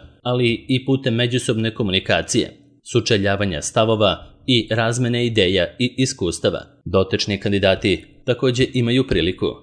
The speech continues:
da se prvo zajedno sa drugim, a zatim i sa svojim predavačem i ovlašćenim predstavnikom navedene institucije dogovaraju u vezi sa pojedinostima vezanim za organizaciju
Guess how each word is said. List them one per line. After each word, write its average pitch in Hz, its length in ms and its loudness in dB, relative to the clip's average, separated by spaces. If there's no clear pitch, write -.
da 113 120 -2
se 120 200 -2
prvo 123 240 0
zajedno 113 460 0
sa - 200 -4
drugim, 107 520 0
a 104 300 -2
zatim 120 400 0
i 123 60 0
sa 101 380 2
svojim 104 400 -2
predavačem 113 600 0
i 120 140 0
ovlašćenim 117 560 2
predstavnikom 113 760 0
navedene 95 460 2
institucije 104 800 0
dogovaraju 117 800 4
u 156 80 8
vezi 104 400 2
sa 117 200 0
pojedinostima 113 1000 0
vezanim 104 560 0
za 101 140 0
organizaciju 104 800 0